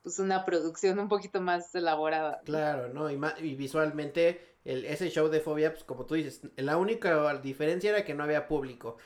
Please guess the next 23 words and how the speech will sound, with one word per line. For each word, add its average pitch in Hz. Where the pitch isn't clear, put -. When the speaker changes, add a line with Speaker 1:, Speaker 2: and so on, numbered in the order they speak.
Speaker 2:
pero 135
el 131
show, 160
las 156
Speaker 1:
Ajá. 135
Speaker 2:
luces, 156
la 127
producción, 151
el 131
vestuario, 151
todo 185
era 202
tal 135
cual 165
como 170
si 131
fuera 156
un 156
show 147
con 156
gente. 156
Speaker 1:
Sí, 247
exacto. 214